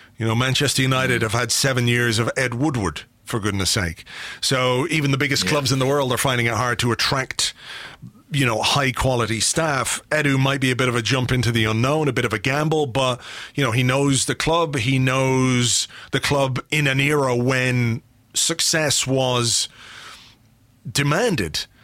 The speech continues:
Speaker 1: You know, there were big characters in that squad,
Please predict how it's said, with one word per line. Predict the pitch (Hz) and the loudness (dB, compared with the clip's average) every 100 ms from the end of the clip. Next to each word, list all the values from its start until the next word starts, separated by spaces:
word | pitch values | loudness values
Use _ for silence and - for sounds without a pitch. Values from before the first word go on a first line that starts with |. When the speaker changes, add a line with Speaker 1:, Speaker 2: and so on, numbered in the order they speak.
| - _ | -20 _
Speaker 1:
You | 135 | 0
know, | 139 | 2
there | 135 | 2
were | 127 117 120 160 - _ | 0 -2 -6 -18 -20 _
big | 196 175 | -4 0
characters | 180 180 165 147 147 151 | 0 0 0 0 0 2
in | 143 | 0
that | 143 143 | 0 -2
squad, | - 143 139 135 131 | 0 0 2 0 0